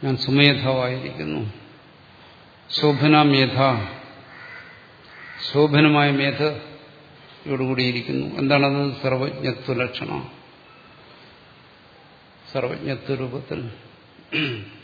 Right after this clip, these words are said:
മാണ്ഡൂക്യത്തിൽ പറഞ്ഞൂടെ എന്താണ് സർവജ്ഞത്വം? അതുകൂടെ ഓർത്താൽ മതി. മമസോഹം സുമേധ, സംസാരസ്ഥിതി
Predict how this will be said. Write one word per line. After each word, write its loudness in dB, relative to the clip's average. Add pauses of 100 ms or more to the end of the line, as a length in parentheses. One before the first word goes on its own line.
(320)
മാണ്ഡൂക്യത്തിൽ 0
പറഞ്ഞൂടെ 0
എന്താണ് 0
സർവജ്ഞത്വം? -4 (520)
അതുകൂടെ -2
ഓർത്താൽ 0
മതി. -4 (1800)
മമസോഹം 2
സുമേധ, -2 (3000)
സംസാരസ്ഥിതി 2